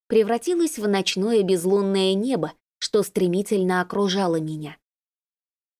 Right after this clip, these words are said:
На миг я потеряла ориентиры, ничего не видя, но через несколько секунд тьма рассеялась, и я увидела речку,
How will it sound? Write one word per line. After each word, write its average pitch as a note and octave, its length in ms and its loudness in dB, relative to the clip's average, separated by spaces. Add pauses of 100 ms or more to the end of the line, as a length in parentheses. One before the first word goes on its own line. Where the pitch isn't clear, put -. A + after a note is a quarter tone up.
(300)
На B3+ 160 2
миг F#4+ 240 2
я D4+ 180 2
потеряла A3+ 540 2
ориентиры, F#3+ 840 0 (200)
ничего A#3+ 460 2
не D#4+ 180 2
видя, E3+ 340 0 (540)
но G#3 140 2
через G3+ 320 2
несколько F#3+ 520 0
секунд C#4+ 480 -4 (280)
тьма E4 260 2
рассеялась, F3+ 840 -2 (440)
и - 80 0
я D4 260 2
увидела A3 480 2
речку, C4 500 0